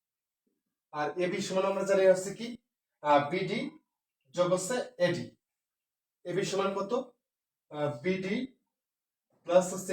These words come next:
এডি, অর্থাৎ সিডি প্লাস বিডি। এখানে কমন আছে কোনটা, বিডি, আমাকে এইটাই বের করতে হবে।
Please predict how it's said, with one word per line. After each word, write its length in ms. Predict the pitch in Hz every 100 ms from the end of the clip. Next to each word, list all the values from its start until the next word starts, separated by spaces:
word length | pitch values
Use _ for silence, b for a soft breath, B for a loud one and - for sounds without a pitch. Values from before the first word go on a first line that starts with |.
| 180
এডি, 180 | 139 113 - _ _ _ _ _ _ _ _ _ _ _ _ _ _ _ _ 220
অর্থাৎ 240 | 202 190 -
সিডি 360 | - 185 180 180 240 - _ _ _ _ _
প্লাস 220 | 156 156 - -
বিডি। 280 | 180 175 - - - _ _ _ _ _ _ _ _ _ _ _ _ _ _ -
এখানে 180 | 180 190
কমন 160 | 180 196 202
আছে 120 | 202
কোনটা, 260 | 196 156 156 - _ 147
বিডি, 240 | 170 165 170 - _ _ 147
আমাকে 180 | 175 185
এইটাই 220 | 190 208
বের 120 | 180 156
করতে 160 | 156 156
হবে। 140 | 143